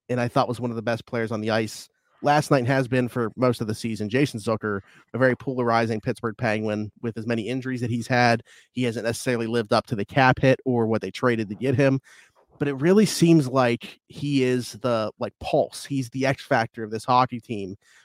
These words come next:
Whenever he has a night like he did last night, he just, the rest of the team feeds off of it, and they put together a not sixty-minute effort, obviously,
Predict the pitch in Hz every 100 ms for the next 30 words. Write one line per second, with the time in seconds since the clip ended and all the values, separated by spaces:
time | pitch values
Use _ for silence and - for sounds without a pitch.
0 | - 120 147 160 123 151 143 143 120 117
1 | 131 117 107 131 123 117 117 117 - 117
2 | 127 - - 117 110 127 - _ _ _
3 | _ 131 127 123 123 - 127 - 139 135
4 | 135 127 120 123 135 - _ _ _ 113
5 | 117 110 110 104 107 - 120 113 131 117
6 | 117 113 110 113 104 _ _ _ _ 127
7 | 160 135 - 170 - 175 170 170 147 160
8 | 170 165 143 156 160 - 160 156 165